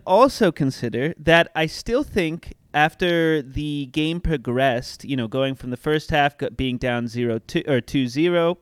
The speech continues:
no, zero two, and then going to the second half, I don't think we made the adjustments that we needed to, uh, strengthen the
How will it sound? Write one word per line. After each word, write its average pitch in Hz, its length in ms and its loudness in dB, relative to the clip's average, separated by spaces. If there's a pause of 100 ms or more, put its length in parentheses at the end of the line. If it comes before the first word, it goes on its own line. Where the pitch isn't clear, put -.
no, 139 160 -2
zero 127 240 0
two, 196 340 2 (360)
and 156 160 -2
then 147 100 -4
going 151 220 0
to 139 80 -8
the 127 80 -8
second 185 340 -2
half, 135 260 -2 (360)
I 175 80 2
don't 254 180 0
think 247 180 0
we 214 120 -4
made 180 400 -4
the 151 120 0
adjustments 147 600 -2
that 160 100 0
we 139 80 -6
needed 131 540 -6 (280)
to, 135 560 2
uh, 131 220 -2
strengthen 156 840 -4
the 131 520 -4